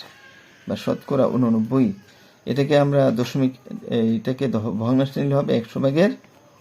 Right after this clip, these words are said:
ঊননব্বই, আর দশমিকে নিলে হবে শূন্য দশমিক আট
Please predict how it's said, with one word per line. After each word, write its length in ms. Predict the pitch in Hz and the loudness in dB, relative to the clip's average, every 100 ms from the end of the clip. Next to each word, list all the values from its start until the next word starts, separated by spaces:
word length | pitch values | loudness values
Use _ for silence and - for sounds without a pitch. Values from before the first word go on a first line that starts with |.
| _ _ | _ _
ঊননব্বই, 580 | - 123 120 127 127 175 | -4 0 2 0 2 4
আর 120 | 175 113 | 4 4
দশমিকে 420 | 120 123 139 131 | 0 -4 -2 0
নিলে 180 | 131 135 | 2 2
হবে 140 | 151 | -2
শূন্য 240 | 139 139 135 | -4 -4 -2
দশমিক 460 | 131 127 147 185 254 - | -4 -4 0 0 0 -8
আট 340 | - 117 127 | -6 0 2